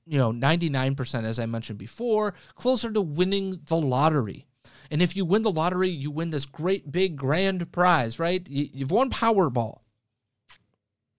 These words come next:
Except for your chances of winning Powerball are, like, one in, like, a trillion or one in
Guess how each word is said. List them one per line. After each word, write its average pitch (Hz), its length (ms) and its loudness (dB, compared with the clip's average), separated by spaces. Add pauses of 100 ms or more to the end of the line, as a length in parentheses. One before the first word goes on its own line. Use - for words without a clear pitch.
(160)
Except 139 220 -6
for 139 60 -4
your 127 120 -4
chances 123 340 -4
of 98 60 -12
winning 107 240 -8
Powerball 101 600 -8
are, 95 40 -8
like, 90 300 -12 (340)
one 110 280 -2
in, 104 220 -2
like, 90 200 -10 (680)
a 110 100 -8
trillion 120 720 -2 (180)
or 107 120 -10
one 113 320 -2
in 104 360 -4